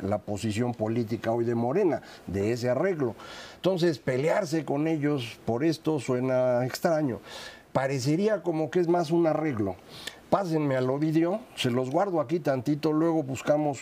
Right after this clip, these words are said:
cómo devolvérselos. No se los voy a dar a los gringos para que no haya bronca, pero préstenmelo un rato, porque acuérdense, Ovidio, pues no es importante en la estructura de los Chapitos. Él es el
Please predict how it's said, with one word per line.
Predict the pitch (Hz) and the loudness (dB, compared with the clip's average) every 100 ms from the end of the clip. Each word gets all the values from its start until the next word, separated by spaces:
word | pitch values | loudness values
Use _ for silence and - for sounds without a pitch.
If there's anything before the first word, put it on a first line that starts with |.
| - - | -12 -8
cómo | - 135 135 127 | -2 -2 0 -2
devolvérselos. | 110 107 110 120 123 120 123 156 - - - - - | -2 -2 0 -2 -2 -2 -2 -6 -10 -14 -14 -12 -4
No | 143 175 | 0 2
se | 156 131 | 0 -2
los | 120 | 0
voy | 139 135 | 0 0
a | 127 | 0
dar | 131 | 0
a | 113 | 0
los | 104 98 | -2 0
gringos | 120 131 147 165 - - | 0 2 0 -4 -10 -2
para | 113 113 95 | -2 -2 -2
que | 113 | 0
no | 120 | 0
haya | 117 110 | 0 0
bronca, | 104 117 107 123 - | 0 -2 -2 -2 0
pero | 147 156 156 - | 0 0 -4 -4
préstenmelo | 190 185 180 170 170 165 | -2 0 0 2 2 2
un | 185 185 | 0 0
rato, | 196 - - - | -2 -4 -16 -2
porque | 156 160 180 | -2 0 -2
acuérdense, | 233 240 202 165 | -2 -2 -2 2
Ovidio, | 185 185 233 214 214 214 - - 139 | 2 2 0 0 2 0 -4 -18 -6
pues | 170 180 | 0 2
no | 240 | 2
es | 220 | 2
importante | 208 160 160 175 170 147 | 0 2 0 0 -2 0
en | 131 | 0
la | 127 | 0
estructura | 120 131 131 147 139 131 | 0 -2 0 0 2 2
de | 120 | 2
los | 123 127 - | 0 -2 -2
Chapitos. | 127 143 127 95 90 | -2 -2 -4 -6 -2
Él | 113 135 135 | -2 0 0
es | 113 | 0
el | 113 104 101 | 0 0 -2